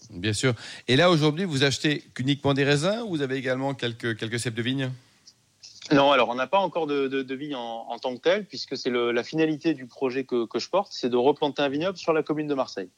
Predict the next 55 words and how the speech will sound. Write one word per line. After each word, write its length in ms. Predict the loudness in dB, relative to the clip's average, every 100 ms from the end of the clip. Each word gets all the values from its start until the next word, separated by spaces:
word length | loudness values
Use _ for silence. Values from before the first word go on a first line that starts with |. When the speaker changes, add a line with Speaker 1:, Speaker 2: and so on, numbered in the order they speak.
| _ -20 -20 _
Speaker 2:
Donc 120 | -8
on 60 | -6
travaille 240 | 0 4
effectivement 480 | 4 2 -2 0 0
depuis 160 | 0 -8
trois 280 | 2 2 4
Speaker 1:
Dans 60 |
Speaker 2:
ans 40 | 4
Speaker 1:
les 80 |
quartiers 240 | 4 2 2
Speaker 2:
avec, 140 | 4
Speaker 1:
nord 180 | 4 4
Speaker 2:
euh, 60 | 0
Speaker 1:
ou 60 |
ça ? 300 | 0 0 0 -4 -14 _ _ _ _ _ _ _ 4
Speaker 2:
Alors 240 | 6 6
il 20 |
y 60 | 6
a 140 | 2
deux, 440 | 0 2 4 4 4
il 40 |
y 40 | 0
a, 60 |
on 40 | -2
va 60 |
dire 120 | -6
qu'il 80 | -6
y 60 | -2
a 20 |
deux 140 | 0
arrondissements 480 | 0 -2 -6 -6 -8
principalement 540 | -8 -10 -4 -2 -2 -2
où 120 | -2
on 60 | 0
retrouve 280 | -2 -2
des 100 | -4
terres 180 | 0 0
agricoles. 420 | 0 -2 2 2
C'est 140 | 2 -6
essentiellement 440 | -6 -6 -4 0
le 100 | 0
quatorzième, 680 | 2 0 0 -2 -2 -2 -4
euh, 420 | -6 -4 -4 -6
Sainte-Marthe, 680 | -2 -2 2 2 2 -2 -18 _ _ _
euh, 260 | -2 -2 -2
pour 180 | -6 -4
ceux 140 | -4
qui 140 | -6 2
connaissent, 420 | 6 6 6 2 4
et, 220 | 6 8
euh, 240 | 8 6
et 80 | 6
le 60 | 6
onzième 280 | 4 4
arrondissement. 540 | 2 0 -6 0 0